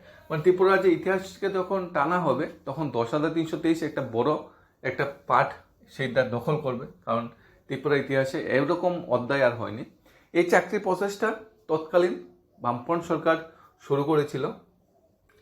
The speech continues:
একটা চাকরির প্রসেস আমরা বর্তমান সময়ে দেখি জিআরবিটি চার বছর পাঁচ বছর হয়ে যাচ্ছে, কমপ্লিট হচ্ছে না। এটা কিন্তু বর্তমান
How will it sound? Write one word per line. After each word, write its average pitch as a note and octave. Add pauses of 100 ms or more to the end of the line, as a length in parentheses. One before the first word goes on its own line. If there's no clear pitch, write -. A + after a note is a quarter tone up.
(220)
একটা D#3
চাকরির G#3
প্রসেস F3+ (800)
আমরা C#3+ (160)
বর্তমান D3+
সময়ে D#3+
দেখি D3+
জিআরবিটি C3 (340)
চার B2+
বছর C#3
পাঁচ A#2+
বছর B2
হয়ে C3
যাচ্ছে, B2+
কমপ্লিট C3
হচ্ছে A#2
না। B2+ (300)
এটা D#3+
কিন্তু F#3
বর্তমান D3+